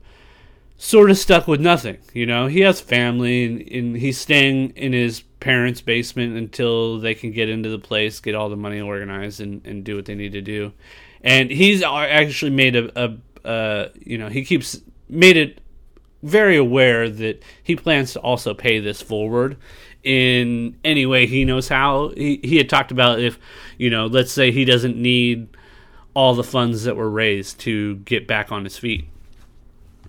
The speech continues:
He said he is willing to put it back into another account, and if something came up for somebody within this community,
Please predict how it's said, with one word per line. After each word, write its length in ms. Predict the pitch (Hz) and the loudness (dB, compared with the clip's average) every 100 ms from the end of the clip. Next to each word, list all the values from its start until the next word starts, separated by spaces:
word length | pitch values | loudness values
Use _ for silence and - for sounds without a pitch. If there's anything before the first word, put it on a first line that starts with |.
| - | -16
He 80 | 127 | 0
said 160 | 151 | 2
he 80 | 127 | 4
is 100 | 123 | 4
willing 260 | 127 120 110 | 2 0 -2
to 40 | |
put 180 | 107 131 | -4 -4
it 60 | 98 | -2
back 300 | 117 110 - | 0 0 -4
into 640 | 110 - 113 107 107 104 | -6 -4 -4 -2 -4 -6
another 420 | 107 113 120 110 107 | -6 -2 -2 0 -2
account, 600 | 104 131 123 117 113 - - - - | -2 0 2 0 -4 -10 -20 -20 -4
and 360 | 113 110 110 - | 0 0 -2 -4
if 160 | 113 | -6
something 460 | - 135 110 123 117 | -2 -2 0 -2 -2
came 280 | - 123 120 | 0 2 2
up 180 | 123 - | -2 -4
for 120 | 120 | -6
somebody 480 | 135 120 120 120 117 | -4 -2 0 0 -2
within 340 | 110 135 123 | -2 -4 -4
this 140 | 117 | -4
community, 640 | - 123 165 160 156 151 | -6 -2 0 0 0 -2